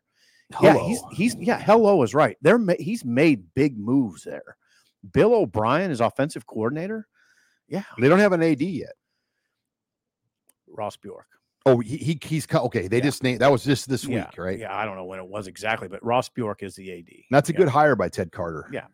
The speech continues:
Speaker 1: big, yeah, big name in the, in collegiate athletics.
Speaker 2: He left to A and M.
Speaker 1: Right.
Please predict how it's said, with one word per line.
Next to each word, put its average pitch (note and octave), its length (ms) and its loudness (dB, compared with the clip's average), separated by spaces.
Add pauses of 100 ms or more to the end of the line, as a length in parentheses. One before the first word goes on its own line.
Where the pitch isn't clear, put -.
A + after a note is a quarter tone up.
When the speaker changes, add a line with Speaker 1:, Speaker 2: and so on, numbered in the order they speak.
Speaker 1:
big, B2+ 140 -8 (180)
yeah, B2 180 -10 (120)
big C#3+ 340 -4
name G#2 360 -14 (480)
in C#3 120 -6
the, A2 100 -8 (260)
in A#2 180 -8
collegiate G#2 480 -8
athletics. A2+ 640 -6 (480)
Speaker 2:
He D#3+ 140 4
left D#3+ 220 10
to D#3 60 -2
A C3+ 180 2
and A#2+ 80 2
M. A#2 200 2
Speaker 1:
Right. F#2 320 -2